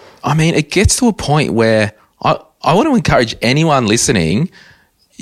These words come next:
don't put up with crap. If there's the weirdest red flag, maybe you could go to a close friend or a close family member and say, "Hey, am I crazy?" Or, or just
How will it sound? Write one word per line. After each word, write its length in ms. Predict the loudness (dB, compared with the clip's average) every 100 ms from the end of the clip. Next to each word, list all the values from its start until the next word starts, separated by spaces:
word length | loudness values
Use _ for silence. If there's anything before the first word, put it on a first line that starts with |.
| -10
don't 260 | -2 0 0
put 180 | 0 0
up 160 | 0 0
with 240 | -2 -4
crap. 420 | -4 0 0 -2 -6
If 140 | -4 0
there's 240 | 0 0 -6 -6
the 220 | -2 2
weirdest 500 | 2 2 2 -2 0
red 240 | 0 0
flag, 720 | -2 0 0 0 -4 -8 -10 _ _ _ _ _ -6
maybe 260 | -2 0
you 80 | -2
could 160 | -2 0
go 140 | 2
to 80 | 2
a 80 | -2
close 340 | -2 -2 -2
friend 500 | -2 -2 0 -2 -4 -10 _ _
or 140 | -6 -6
a 20 |
close 320 | -2 -2 -2
family 320 | -2 -2 0
member 460 | 0 0 0 -2 -2 -12 -14 -8
and 100 | -4
say, 300 | -2 -2 -2 -10 _ -6
"Hey, 480 | -2 -2 -4 -8 -12 -8
am 180 | -4
I 160 | -2 -2
crazy?" 640 | -4 -2 0 0 -2 -6 -8 -16 _
Or, 460 | 0 2 0 -4 -8 _ _ _ _ _ _ -4
or 100 | 0
just 240 | -2